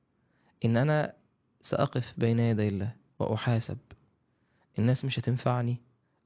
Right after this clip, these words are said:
رأي الناس فيها مش هينفعني، كلام الناس مش هيؤثر، اللي هينفعني العمل بتاعي.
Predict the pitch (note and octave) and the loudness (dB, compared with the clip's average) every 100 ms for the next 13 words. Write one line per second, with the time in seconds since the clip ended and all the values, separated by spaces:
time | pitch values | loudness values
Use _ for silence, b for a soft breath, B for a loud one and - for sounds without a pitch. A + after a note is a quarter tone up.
0 | C3 A#2 A#2 A2+ A2 - B2+ A2+ G#2+ A2+ | 0 2 2 0 -2 -2 -4 -2 -2 -2
1 | A#2+ B2 A#2+ A#2+ _ _ _ _ _ _ | 0 -2 -2 -8 _ _ _ _ _ _
2 | A#2+ B2+ B2 A#2 A#2+ A#2 - - A#2 G#2+ | 2 2 2 0 -2 -2 -2 0 0 0
3 | G2+ - A2 - C3+ - A2 - - _ | -4 -6 -4 -2 -2 -4 -6 -6 -20 _
4 | _ _ _ _ _ _ _ _ _ _ | _ _ _ _ _ _ _ _ _ _
5 | _ _ A2 G#2 A2 G2+ - D#3+ D3+ A2 | _ _ -2 0 2 2 2 0 0 -2
6 | B2+ C3 G#2 A2+ G2 B2 | -2 -2 -4 -6 -8 -8